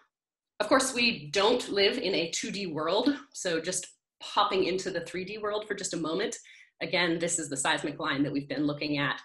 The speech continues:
Here is this local topographic high. Kind of in general for this grounding zone, you can see that it's really strongly topographically controlled. It's, it's hanging out on these pinning points. Um, and there's this large scale kind of ridge feature, and behind it we have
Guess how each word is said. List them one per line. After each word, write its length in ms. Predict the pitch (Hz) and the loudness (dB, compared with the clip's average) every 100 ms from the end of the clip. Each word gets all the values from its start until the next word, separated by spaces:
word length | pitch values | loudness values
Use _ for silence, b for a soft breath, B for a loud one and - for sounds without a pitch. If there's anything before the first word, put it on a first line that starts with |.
| B B | B B
Here 280 | - 208 208 | -6 2 4
is 200 | 185 185 | 4 4
this 180 | 170 165 | -2 -2
local 300 | 160 156 143 | -2 -2 -4
topographic 560 | 143 175 - 135 - - - | -6 -6 -4 -4 -6 -10 -6
high. 480 | 170 165 165 156 147 - _ _ | 0 4 4 2 -4 -16 _ _
Kind 120 | - 330 | 4 6
of 60 | |
in 160 | 285 - | 6 2
general 380 | 151 156 190 247 | 0 2 4 2
for 140 | 254 | 2
this 140 | 254 | 0
grounding 300 | - 220 247 | 2 2 2
zone, 240 | 247 247 247 | 0 0 0
you 60 | |
can 140 | - - | -2 -4
see 320 | - - 220 | -4 -4 -2
that 100 | 190 | -2
it's 200 | 143 - | -2 -6
really 360 | 151 196 165 127 | 0 2 2 0
strongly 540 | - - 143 147 127 | -4 -6 -4 -2 -4
topographically 680 | - 143 135 110 - 135 - | -4 -6 -6 -6 -8 -10 -12
controlled. 460 | - - - - - | -12 -12 -12 -10 -4
It's, 320 | 165 - - - | -4 -4 -8 -6
it's 140 | - | -8
hanging 340 | - 190 170 151 | -4 -2 2 2
out 160 | 135 - | 0 0
on 120 | 139 | -2
these 160 | - | -4
pinning 260 | - - - | -8 -10 -8
points. 440 | - 82 - - - _ _ _ _ _ _ | -8 -8 -10 -16 -18 _ _ _ _ _ _
Um, 520 | 170 170 135 117 - - B - | 0 2 2 -2 -6 -16 B -2
and 120 | 185 | 4
there's 160 | 180 175 | 4 4
this 180 | - | 0
large 280 | 175 185 190 | 4 6 6
scale 280 | - 185 175 | 4 2 2
kind 180 | 170 147 | 0 -2
of 80 | 151 | 2
ridge 220 | 196 - | 2 0
feature, 320 | 196 165 165 | -4 -2 0
and 220 | 165 156 | 0 -2
behind 440 | 143 - 143 147 135 | -6 -6 -4 -2 -2
it 100 | 135 | -2
we 140 | 143 143 | -2 -2
have 160 | 135 | -6